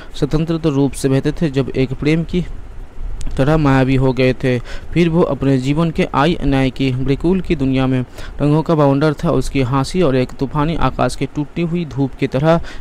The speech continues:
थी और उसकी आंखों में एक सागर की गहराई थी। वो उस सब कुछ थी जो उसके पात्र कभी बनाना चाहते थे। फिर भी वो वास्तविक थी। एथन के खुद को उसकी ओर आकर्षित पाया,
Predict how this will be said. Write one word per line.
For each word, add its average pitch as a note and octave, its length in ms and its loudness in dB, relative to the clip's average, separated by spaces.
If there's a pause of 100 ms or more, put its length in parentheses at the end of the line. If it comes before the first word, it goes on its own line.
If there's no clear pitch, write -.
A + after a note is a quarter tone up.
(140)
थी F3 80 2
और C3+ 160 2
उसकी C3 340 0
आंखों C3 360 -2
में E3+ 160 0
एक C3 280 0
सागर C3+ 520 0
की D3 160 -6
गहराई C3 440 2
थी। B2 320 -2 (320)
वो D3 260 4
उस - 240 -4
सब D#3 200 0
कुछ - 300 -2
थी F3+ 80 0
जो D#3 140 4
उसके C3+ 220 -2
पात्र C3+ 380 0
कभी C3 340 0
बनाना C3 420 0
चाहते B2+ 340 -2
थे। C3 180 -2
फिर D3+ 180 0
भी F3 160 2 (440)
वो C3+ 100 4
वास्तविक C#3 500 2 (140)
थी। C#3 140 4
एथन E3 280 0
के F3 120 0
खुद - 260 -2
को C3+ 160 4
उसकी D3+ 360 0
ओर B2+ 180 4
आकर्षित C3 440 -2
पाया, E3+ 340 2